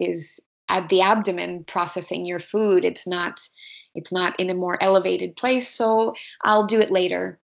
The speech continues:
after I've digested." Time passes and she keeps making excuses one after another. And finally she comes to the end of the day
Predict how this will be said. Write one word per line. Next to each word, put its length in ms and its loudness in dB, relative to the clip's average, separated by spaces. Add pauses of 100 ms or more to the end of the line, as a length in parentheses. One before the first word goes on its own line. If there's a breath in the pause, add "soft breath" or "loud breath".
(100)
after 280 -4
I've 200 -2
digested." 640 -8 (880 loud breath)
Time 340 2
passes 420 2
and 140 0
she 120 -2
keeps 320 -2
making 320 -2
excuses 640 0
one 180 0
after 300 -4
another. 320 0
And 260 -4
finally 360 -2
she 160 -2
comes 260 -2
to 120 -2
the 140 -4
end 220 0
of 60 0
the 80 2
day 340 2